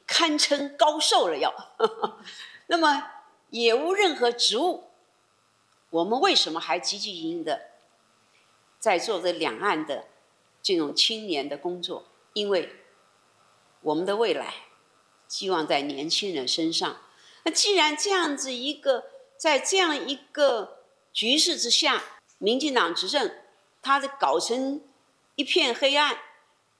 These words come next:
那么在这种状况之下，如果没有人出来说话的话，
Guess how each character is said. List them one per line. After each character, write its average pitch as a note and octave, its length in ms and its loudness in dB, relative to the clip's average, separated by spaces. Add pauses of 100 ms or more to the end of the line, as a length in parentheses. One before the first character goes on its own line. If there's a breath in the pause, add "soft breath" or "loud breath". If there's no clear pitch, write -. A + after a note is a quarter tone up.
(580)
那 F4 140 0
么 E4+ 160 4 (600)
在 F4 180 2
这 F4+ 120 0
种 D4 120 0
状 - 0 -
况 C#4+ 240 2
之 C4 100 -8
下， C#4 400 0 (340)
如 B3+ 240 0
果 G#3 140 2
没 F3 140 0
有 A#3 100 6
人 E3+ 180 -2
出 G#3+ 160 -4
来 E3 160 2
说 F#3+ 220 -4
话 F#3+ 240 2
的 - 100 -8
话， - 360 -4